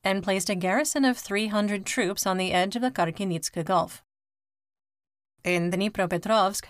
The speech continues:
Russian Shahed one thirty-six kamikaze drones and S three hundred anti-aircraft missiles used for a ground attack targeted Dnipro again, with Russian forces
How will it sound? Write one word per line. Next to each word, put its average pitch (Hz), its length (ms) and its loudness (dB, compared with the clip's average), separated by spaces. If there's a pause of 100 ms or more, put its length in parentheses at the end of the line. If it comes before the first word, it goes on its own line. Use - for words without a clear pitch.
Russian 220 400 0
Shahed 226 380 2
one 180 300 2
thirty-six 175 640 0
kamikaze 185 680 0
drones 180 460 0
and 175 220 -2
S 208 280 0
three 214 220 -2
hundred 185 320 0
anti-aircraft 175 920 0
missiles 175 440 -2
used 180 260 -2
for 233 140 -4
a 202 40 0
ground 170 280 0
attack 196 400 0 (200)
targeted 311 420 -2
Dnipro 185 500 0
again, 180 460 -2 (380)
with 165 220 0
Russian 175 380 0
forces 180 520 -2